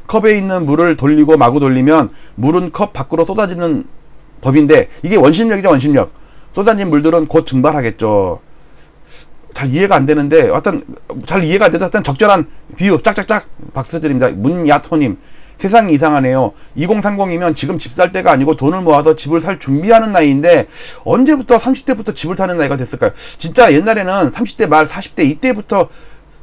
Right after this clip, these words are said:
하고 그렇지, 보통 전세 살고서 두 번, 세 번 정도는 옮기고 그러지 않나? 근데 이십, 삼십 대는, 그러니까 공포감이야, 공포감. 내가 진짜 집을 들어가서 살 때쯤 되면, 애 낳고 살 때쯤 되면 집이 몇 억씩 올라 있으니까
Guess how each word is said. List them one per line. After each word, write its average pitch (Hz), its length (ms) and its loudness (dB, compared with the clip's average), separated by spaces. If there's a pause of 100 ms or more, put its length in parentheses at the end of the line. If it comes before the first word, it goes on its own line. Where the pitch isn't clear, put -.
(160)
하고 196 180 -10
그렇지, 202 300 -6 (160)
보통 214 280 0
전세 165 260 -2
살고서 202 340 -4
두 165 120 -6
번, 196 140 -2
세 214 100 -2
번 214 140 -4
정도는 196 280 -4
옮기고 180 320 -2
그러지 156 200 -2
않나? 110 340 -2 (540)
근데 202 580 0
이십, 160 180 -4
삼십 226 260 -2
대는, 180 320 -4 (240)
그러니까 147 320 0 (360)
공포감이야, 160 440 0
공포감. 135 440 0 (320)
내가 190 460 2 (300)
진짜 - 260 0
집을 180 240 -4
들어가서 175 340 2
살 233 180 0
때쯤 202 280 -8
되면, 247 240 2
애 277 120 2
낳고 190 200 0
살 196 100 -6
때쯤 196 220 -12
되면 165 220 -2
집이 180 300 -8 (360)
몇 165 200 0
억씩 - 220 2
올라 160 180 4
있으니까 156 600 0